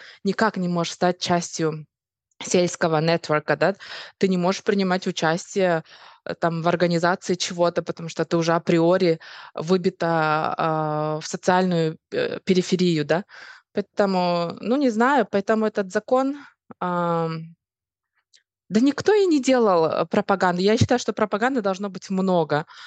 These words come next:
но ее и до этого не было. То есть сказать, что она прям пиздец всю ситуацию изменила, теперь все станет плохо, все и до этого было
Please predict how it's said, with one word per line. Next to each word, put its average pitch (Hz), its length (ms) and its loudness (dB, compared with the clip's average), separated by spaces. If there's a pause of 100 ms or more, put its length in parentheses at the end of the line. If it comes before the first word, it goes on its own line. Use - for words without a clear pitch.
(140)
но 226 100 4
ее 277 160 4
и 262 60 2
до 240 120 4
этого 254 360 2
не 208 240 2
было. 175 280 -2
То 175 120 -4
есть 170 120 -6
сказать, 202 320 0
что - 160 -6
она 180 120 -2
прям 170 240 -6
пиздец 196 400 0
всю - 160 -10
ситуацию 202 580 0
изменила, 165 600 0 (320)
теперь 202 260 0
все 185 140 -2
станет 190 400 0
плохо, 226 440 2
все - 220 -2
и 262 80 0
до 240 100 2
этого 294 280 -2
было 180 380 0